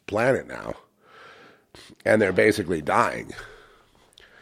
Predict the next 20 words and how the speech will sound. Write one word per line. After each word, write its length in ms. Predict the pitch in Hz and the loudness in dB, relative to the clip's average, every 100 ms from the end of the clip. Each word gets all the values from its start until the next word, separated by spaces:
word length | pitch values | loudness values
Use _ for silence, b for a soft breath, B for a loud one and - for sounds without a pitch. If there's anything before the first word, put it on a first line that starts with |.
| B B B | B B B
So 240 | - 98 82 | -4 -2 -2
compared 360 | 78 73 135 | -2 6 6
to 80 | 113 | 6
that, 220 | 98 117 | 2 0
I 60 | 90 | 0
don't 140 | 90 | -4
feel 200 | 85 101 | -4 -4
so 180 | 82 78 | -4 -6
bad, 420 | 73 107 90 65 | -4 -4 -4 -6
you 60 | 71 | -10
know. 180 | 67 78 | -12 -12
But, 260 | 73 69 | -14 -16
but 180 | 67 82 | -14 -12
yeah, 200 | 80 92 | -8 -6
we 160 | 80 76 | -8 -8
get 180 | 92 80 | -8 -6
a, 160 | 78 B B b b b b b b b | -8 B B b b b b b b b
a 80 | 71 | -8
head 220 | 80 92 | -4 -4
cold. 340 | - 69 60 | -4 -6 -6